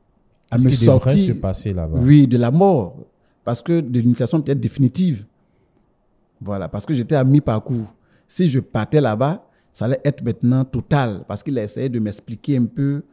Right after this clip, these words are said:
Speaker 1: comment les choses allaient se passer là-bas.
Speaker 2: C'est ça.
Speaker 1: Voilà. Il m'a dit que là-bas,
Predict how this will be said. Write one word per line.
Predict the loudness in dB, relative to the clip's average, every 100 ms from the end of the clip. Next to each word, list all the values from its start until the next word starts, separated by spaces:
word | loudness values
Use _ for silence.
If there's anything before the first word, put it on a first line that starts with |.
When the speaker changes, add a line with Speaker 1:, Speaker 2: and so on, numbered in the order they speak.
| _ _ _ _
Speaker 1:
comment | -2 -2 0
les | -2 -4
choses | -4 -6 -4
allaient | -6
se | -6 -6
passer | -6 -8 -6
là-bas. | -6 -8 -12 -12
Speaker 2:
C'est | -8
ça. | -8 -6 -6 -6
Speaker 1:
Voilà. | -8 -10 -10 -10 -10
Il | -6
m'a | -4
dit | -4 -6
que | -4
là-bas, | -4 -4 -4 -4 -4